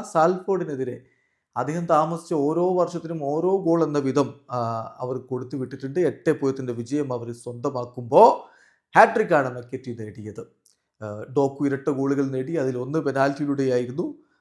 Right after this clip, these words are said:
അതുപോലെ തന്നെ ഗ്രീലിഷിൻ്റെ ഒരു ഗോൾ പെനാൽറ്റിയിലൂടെയാണ് കണ്ടെത്തിയത്. ഒബാമ, ആ, ഒഴീലി എന്നിവരും ഗോൾ അടിച്ചപ്പോൾ എട്ട് പൂജ്യത്തിൻ്റെ വമ്പൻ വിജയമാണ് അവർ സ്വന്തമാക്കിയിരിക്കുന്നത്. ചെൽസി മോർക്കോമിനെതിരെ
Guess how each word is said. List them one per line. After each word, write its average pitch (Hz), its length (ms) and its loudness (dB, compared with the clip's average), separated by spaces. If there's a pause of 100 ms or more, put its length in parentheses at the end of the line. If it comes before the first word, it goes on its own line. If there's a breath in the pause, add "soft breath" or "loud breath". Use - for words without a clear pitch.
(120)
അതുപോലെ 139 380 0
തന്നെ 135 240 -2 (120)
ഗ്രീലിഷിൻ്റെ 156 600 -2
ഒരു 139 120 0
ഗോൾ 131 240 -2
പെനാൽറ്റിയിലൂടെയാണ് 135 920 -2
കണ്ടെത്തിയത്. 123 540 -6 (100)
ഒബാമ, 147 340 2 (520 soft breath)
ആ, 120 60 -8 (160)
ഒഴീലി 175 460 6 (160)
എന്നിവരും 131 400 -2
ഗോൾ 139 260 -2
അടിച്ചപ്പോൾ 139 420 -4 (120)
എട്ട് 139 340 -6 (120)
പൂജ്യത്തിൻ്റെ 131 440 -4
വമ്പൻ 135 480 -2
വിജയമാണ് 120 520 -4
അവർ 117 180 -12
സ്വന്തമാക്കിയിരിക്കുന്നത്. 113 1200 -14 (560)
ചെൽസി 202 400 4 (340)
മോർക്കോമിനെതിരെ 135 920 0